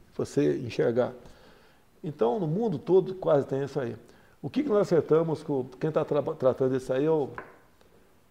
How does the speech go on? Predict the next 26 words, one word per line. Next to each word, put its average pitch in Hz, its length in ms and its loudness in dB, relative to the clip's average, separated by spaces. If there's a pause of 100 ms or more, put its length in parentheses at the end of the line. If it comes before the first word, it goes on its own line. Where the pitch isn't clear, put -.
é 147 80 -8
o 123 80 -6
presidente 143 260 2
da 147 80 6
Embratur. 135 500 2 (840)
Esse 170 260 2
mês 139 220 2
de 139 60 2
agosto 143 400 -2
vai 147 220 0
afundar 135 400 -2
duas 147 300 0
médias 135 360 2
embarcações 131 580 0
em 139 40 0
Recife, 139 420 -2 (920)
né? 117 160 -8 (400)
E 143 100 6
tá 156 120 8
o 160 60 8
plano 165 280 2
todo 160 260 -2
pronto, 156 400 0
já 147 120 2
acertado 135 520 4
com, 113 280 -2